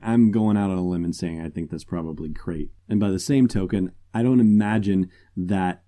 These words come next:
the First Order would have had time to gather a whole fleet of Star Destroyers to jump to D'Qar after the destruction of Starkiller Base. It seems like, A,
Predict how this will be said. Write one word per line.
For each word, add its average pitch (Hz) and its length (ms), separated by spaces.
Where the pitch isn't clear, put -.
the 92 200
First 101 260
Order 101 180
would 92 140
have 87 80
had 95 180
time 98 340
to 90 120
gather 90 380
a 87 80
whole 92 200
fleet 127 380
of 113 100
Star 113 360
Destroyers 90 560
to 90 320
jump 92 400
to 90 100
D'Qar 90 520
after 95 400
the 85 200
destruction 85 440
of 82 60
Starkiller 82 440
Base. 85 220
It 85 60
seems 95 360
like, 87 260
A, 110 380